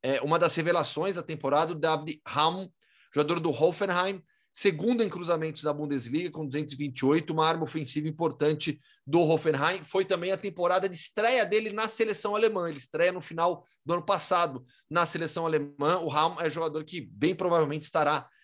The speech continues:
na Copa do Mundo. <clears throat> Meio de campo,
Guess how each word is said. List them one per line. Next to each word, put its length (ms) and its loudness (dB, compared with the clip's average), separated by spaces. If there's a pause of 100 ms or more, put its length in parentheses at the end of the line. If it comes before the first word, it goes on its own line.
(140)
na 160 2
Copa 280 0
do 100 0
Mundo. 400 -8 (240)
<clears throat> 1120 -14
Meio 220 4
de 100 -2
campo, 420 2